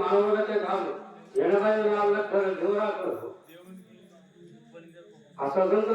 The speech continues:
రూపం ఏంటి? ఒక ఆత్మయే. అంటే భగవంతుడు అందరికీ స్వతంత్రుడు.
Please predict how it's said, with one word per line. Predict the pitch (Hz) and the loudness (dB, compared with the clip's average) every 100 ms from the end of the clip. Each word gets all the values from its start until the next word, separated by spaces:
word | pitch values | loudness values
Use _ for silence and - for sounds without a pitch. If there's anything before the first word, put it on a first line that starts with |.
| 214 | 2
రూపం | 208 202 214 214 | 2 2 2 2
ఏంటి? | 214 262 202 196 - - | 2 0 -2 -4 -8 -8
ఒక | - | -4
ఆత్మయే. | 151 156 147 - - - | -4 -2 -4 -4 -6 -4
అంటే | - - - | 0 2 2
భగవంతుడు | 196 226 247 254 254 254 339 415 - - - 190 185 - - | 4 4 4 2 4 4 4 2 -2 -10 -16 -20 -20 -20 -8
అందరికీ | 170 185 208 220 208 - 208 - | 0 2 2 2 -2 -2 -2 -2
స్వతంత్రుడు. | 185 185 196 196 190 175 175 | -2 0 2 2 2 2 2